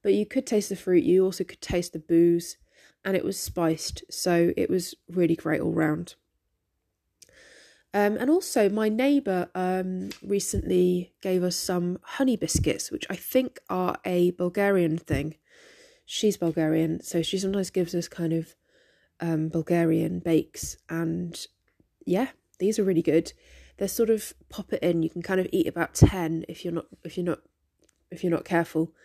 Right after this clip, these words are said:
Um, and they're a fairly dry biscuit, so they would, they hold shape really well.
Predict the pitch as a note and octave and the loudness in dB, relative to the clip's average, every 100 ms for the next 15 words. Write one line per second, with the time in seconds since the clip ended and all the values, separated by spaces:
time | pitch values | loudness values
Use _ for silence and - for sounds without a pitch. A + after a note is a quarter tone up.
0 | _ - - _ _ _ - F#3 F3 E3+ | _ -20 -20 _ _ _ -8 -2 2 2
1 | E3+ E3+ _ _ _ _ _ - F#3 F3+ | 0 -4 _ _ _ _ _ -6 -2 2
2 | F3+ F3+ F#3 - - C4+ D4 C#4 - A3 | 2 2 -2 -6 -4 0 2 0 0 2
3 | G#3 G3+ G#3 F#3+ - F#3 - - - - | 2 0 -2 -4 -6 -6 -6 -6 -8 -12
4 | - - F#3 F3+ F3+ F3 _ F#3 F3+ E3 | -10 -6 0 2 2 -2 _ -2 -2 2
5 | G3+ G3 - G3+ F3+ - D#3 D#3 D#3 D3+ | 2 2 0 -2 -2 -4 -4 -2 -2 -2
6 | G3 | -4